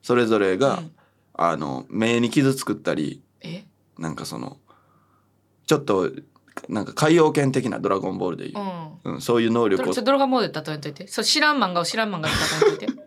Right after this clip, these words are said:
Speaker 1: <laughs> えっと、なんていうかな、
Speaker 2: うん。
Speaker 1: この、とにかく強くなるみたいな、
Speaker 2: うん。
Speaker 1: それぞれで。
Speaker 2: うん。
Speaker 1: で、えー、その時に、
Speaker 2: うん。
Speaker 1: サンジいるじゃないですか。
Speaker 2: うん。
Speaker 1: あ、ゾロかもしれないです。
Speaker 2: うん。
Speaker 1: あの、
Speaker 2: どっちでもええわ。
Speaker 1: あの、剣、おにぎりのやつ。
Speaker 2: おに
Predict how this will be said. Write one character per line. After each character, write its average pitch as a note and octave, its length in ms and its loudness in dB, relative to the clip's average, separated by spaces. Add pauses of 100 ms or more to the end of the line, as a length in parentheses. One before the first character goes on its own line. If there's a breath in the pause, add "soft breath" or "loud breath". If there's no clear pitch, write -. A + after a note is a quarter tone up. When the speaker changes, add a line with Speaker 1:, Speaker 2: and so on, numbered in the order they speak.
(500 loud breath)
Speaker 1:
<laughs> - 20 -10
え B2 140 0
っ - 80 -2
と、 G#2+ 240 4
な A2 140 0
ん - 60 -6
て F#2 60 -6
い E2+ 40 -2
う - 20 -2
か B1+ 40 -2
な、 G#1+ 60 -10
Speaker 2:
う - 40 -10
ん。 - 20 -20
Speaker 1:
こ G#2 100 -4
の、 - 180 -6 (560 soft breath)
と F3 80 4
に F3+ 80 4
か C3 60 4
く A2+ 60 0
強 D3+ 220 4
く C3 100 -2
な D2+ 100 -2
る - 80 -8
み C#2 60 -8
た - 80 -14
い - 0 -
な、 - 0 -
Speaker 2:
う - 20 -12
ん。 - 20 -10
Speaker 1:
そ - 140 -2
れ G#2 80 0
ぞ E2 120 -4
れ - 120 -10
で。 - 80 -12
Speaker 2:
う A3 60 -10
ん。 F3 480 -8 (280)
Speaker 1:
で、 G#2 460 0
え - 20 -2
ー、 - 40 -2
そ E3+ 120 -2
の F3 60 0
時 F3 200 0
に、 F3+ 400 0
Speaker 2:
う F#3 80 -8
ん。 E3+ 40 -8
Speaker 1:
サ E3+ 180 2
ン C3 120 2
ジ F2+ 120 -2
い F2 40 0
る D#2+ 100 0
じ - 60 -8
ゃ A1+ 40 -8
な A1 40 -10
い - 20 -14
で - 40 -14
す - 60 -16
か。 - 60 -6
Speaker 2:
う A#3 40 -4
ん。 F3 320 -6 (200)
Speaker 1:
あ、 - 100 -6
ゾ C#3 140 2
ロ - 80 0
か - 100 -6
も - 80 -8
し - 100 -8
れ - 60 -12
な - 60 -14
い - 20 -18
で - 60 -18
す。 - 160 -20
Speaker 2:
う F#3 60 -8
ん。 - 120 -10 (300)
Speaker 1:
あ - 180 -4
の、 C#3+ 140 -6
Speaker 2:
ど D#3 60 -8
っ D#3 40 -10
ち - 60 -12
で E3 100 -8
も C#3 100 -10
え - 20 -12
え - 40 -12
わ。 - 180 -16 (240)
Speaker 1:
あ G2 180 0
の、 F2 160 -4 (260)
剣、 - 300 0
お A#2 100 2
に D3+ 120 6
ぎ C#3 100 4
り F2 100 0
の A#1 60 -4
や A1+ 60 -6
つ。 - 120 -14 (340)
Speaker 2:
お A#3 140 2
に F4 120 2